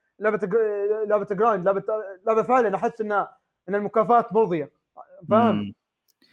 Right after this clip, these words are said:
Speaker 2: آه،
Speaker 1: خاصة
Speaker 2: طب،
Speaker 1: إن ال-
Speaker 2: آه، بسألك،
Speaker 1: إيه؟
Speaker 2: أنت لعبت وش لعبت من ألعاب، آه، بثيسدا السابقة الكبيرة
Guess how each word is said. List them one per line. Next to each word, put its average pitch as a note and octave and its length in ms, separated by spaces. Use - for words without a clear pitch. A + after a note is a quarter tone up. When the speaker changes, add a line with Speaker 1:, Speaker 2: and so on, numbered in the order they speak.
Speaker 2:
آه، G#3+ 180
Speaker 1:
خاصة A2 60
Speaker 2:
طب، A#3 120
Speaker 1:
إن A3 100
ال- A3 160
Speaker 2:
آه، B2+ 40
بسألك، C#3 300
Speaker 1:
إيه؟ - 60
Speaker 2:
أنت C3 120
لعبت C#3 300
وش F3+ 220
لعبت A#2+ 260
من A2 120
ألعاب، G#2 420
آه، G2 480
بثيسدا A2 380
السابقة G#2 520
الكبيرة G#2 640